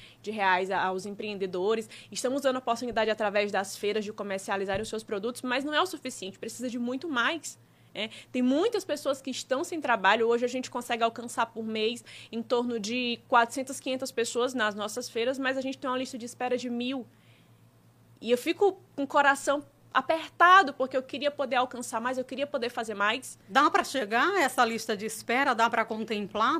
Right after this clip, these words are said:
Speaker 2: Tem perspectiva?
Speaker 1: Com o orçamento atual que nós temos, não.
Speaker 2: Qual seria o orçamento ideal pra contemplar essas pessoas que estão nessa lista de espera? E muitas aí que nem na lista entram, né, Jéssica?
Speaker 1: Então, pra falar a verdade, hoje a semestre,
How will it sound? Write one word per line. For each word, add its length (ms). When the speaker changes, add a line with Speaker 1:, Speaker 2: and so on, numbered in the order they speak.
Speaker 2:
Tem 240
perspectiva? 1040
Speaker 1:
Com 220
o 60
orçamento 480
atual 320
que 80
nós 220
temos, 300
não. 160
Speaker 2:
Qual 340
seria 360
o 220
orçamento 640
ideal 480
pra 160
contemplar 560
essas 240
pessoas 480
que 220
estão 240
nessa 240
lista 260
de 100
espera? 320
E 80
muitas 400
aí 200
que 120
nem 140
na 140
lista 340
entram, 400
né, 300
Jéssica? 280
Speaker 1:
Então, 240
pra 200
falar 160
a 40
verdade, 380
hoje 100
a 60
semestre, 840